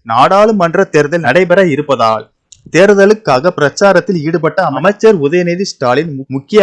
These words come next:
அறிவிப்பு ஒன்றை வெளியிட்டுள்ளார். இது குறித்து அவர் கூறுகையில், மகளிர் உரிமை தொகை திட்டம் மூலம் தமிழகத்தில் ஒரு கோடிக்கு மேற்பட்ட பெண்கள் பயனடைந்து வருகின்றனர். மேலும்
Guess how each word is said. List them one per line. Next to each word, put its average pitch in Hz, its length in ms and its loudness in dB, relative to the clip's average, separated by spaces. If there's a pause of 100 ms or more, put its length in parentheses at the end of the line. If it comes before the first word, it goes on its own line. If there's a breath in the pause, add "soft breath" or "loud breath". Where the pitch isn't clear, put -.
அறிவிப்பு 170 380 -2
ஒன்றை 139 260 0
வெளியிட்டுள்ளார். 135 600 -2 (380)
இது 151 240 -2
குறித்து 202 280 0
அவர் 170 300 0
கூறுகையில், 151 480 0 (380)
மகளிர் 190 540 2
உரிமை 170 260 -6
தொகை 160 240 -2
திட்டம் 143 400 -4
மூலம் 117 300 -6 (300)
தமிழகத்தில் 202 600 0
ஒரு 175 180 -2
கோடிக்கு 185 380 0
மேற்பட்ட 147 420 -2 (120)
பெண்கள் 147 360 -6 (200)
பயனடைந்து 170 580 0
வருகின்றனர். 123 560 -4 (600)
மேலும் 208 360 2